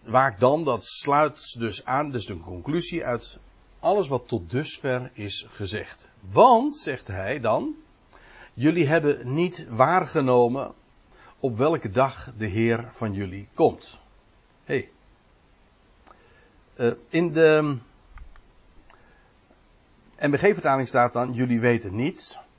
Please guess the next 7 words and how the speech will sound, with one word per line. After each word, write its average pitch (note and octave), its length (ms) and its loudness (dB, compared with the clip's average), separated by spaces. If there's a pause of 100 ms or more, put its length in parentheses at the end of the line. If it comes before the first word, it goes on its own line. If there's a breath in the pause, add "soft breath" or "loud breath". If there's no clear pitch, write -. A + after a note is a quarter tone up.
(320 loud breath)
En C#3+ 320 -2
meestal E3 420 2 (100)
concludeert D3 560 0
men D3 180 -2
er C#3 60 -2
ook C#3 120 -2
uit, C#3 240 2